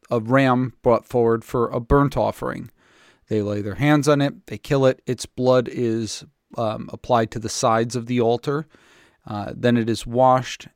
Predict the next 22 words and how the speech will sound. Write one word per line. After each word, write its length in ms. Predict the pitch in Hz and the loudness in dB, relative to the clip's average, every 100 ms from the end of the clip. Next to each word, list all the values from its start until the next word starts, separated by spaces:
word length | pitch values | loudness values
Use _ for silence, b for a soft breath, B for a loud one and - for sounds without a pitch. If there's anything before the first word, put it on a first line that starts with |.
| - | -4
and 120 | 110 | -4
it 120 | 104 | -2
is 100 | 110 | -6
burned. 560 | - 123 113 95 - - - _ _ _ _ _ _ _ | -2 0 0 -2 -10 -20 -20 _ _ _ _ _ _ _
And 120 | 107 | -8
then 200 | 104 107 | -4 -4
finally, 640 | 104 147 160 143 127 127 123 _ | -2 2 2 2 0 -2 -4 _
the 100 | 117 | -8
ram 320 | 110 120 120 | -2 0 0
of 120 | 113 120 | 0 -2
the 140 | 120 | -6
ordination 840 | 127 120 113 110 123 127 - 113 | -2 -4 -2 0 0 0 -4 -10
offering, 600 | 117 120 107 - 120 120 | -8 -4 -4 -4 -8 -6
which 300 | 120 120 - - | -6 -6 -8 -6
is, 340 | 143 127 110 - _ | -4 -2 -4 -10 _
uh, 260 | 127 113 110 - | -2 -2 -4 -10
apparently 920 | - _ - 180 170 151 135 135 120 b b b b _ | -20 _ 0 0 0 -2 0 -2 -6 b b b b _
a 140 | 120 | -6
kind 360 | - 143 135 123 | -4 -2 -2 -2
of 220 | 110 - | -6 -14
peace 340 | - 151 143 | -10 -8 -2
offering. 540 | 156 143 - 160 165 | 0 0 0 -2 -2